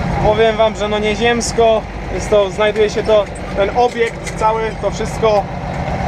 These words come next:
w województwie świętokrzyskim.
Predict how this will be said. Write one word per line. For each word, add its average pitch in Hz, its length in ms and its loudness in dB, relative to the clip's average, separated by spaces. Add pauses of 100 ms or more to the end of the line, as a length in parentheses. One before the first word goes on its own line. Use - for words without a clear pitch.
(1120)
w - 40 -2
województwie 202 520 2
świętokrzyskim. 208 840 0